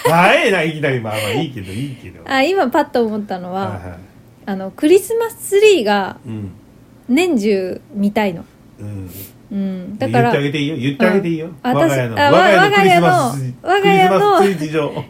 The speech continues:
Speaker 2: リビングには、あの、年中クリスマスツリーが飾ってある。
Speaker 1: <laughs> そう。
Speaker 2: うん。だからね、あの、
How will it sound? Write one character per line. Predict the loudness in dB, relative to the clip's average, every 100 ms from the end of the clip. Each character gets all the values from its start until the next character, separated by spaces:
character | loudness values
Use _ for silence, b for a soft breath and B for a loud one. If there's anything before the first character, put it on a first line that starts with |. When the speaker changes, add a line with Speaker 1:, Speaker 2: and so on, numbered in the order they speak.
| 0
Speaker 2:
リ | 2 4
ビ | 2 0
ン | -2
グ | -2
に | 0
は、 | 0 0 -2 -4 -8
あ | -6 -2
の、 | 2
年 | 2 2
中 | 2 0
ク | -2
リ | -4
ス |
マ | -4
ス | -6
ツ | -6
リ | -6
ー |
が | -6
飾 | -6 -8
っ | -6
て | -2
あ |
る。 | 2 2 0 -6 -6 -12 -2 0
Speaker 1:
<laughs> | 0 -2 -4 -10 -10 -14 -16 -16
そ | -10 -8 -8 -12 -16 -8
う。 |
Speaker 2:
う |
ん。 | -4 -4 -6 -14 -18 -8
だ | -4
か | 0
ら | 0
ね、 | 0 -2 -6 -14 _
あ | -2 0
の、 | 2 0 -2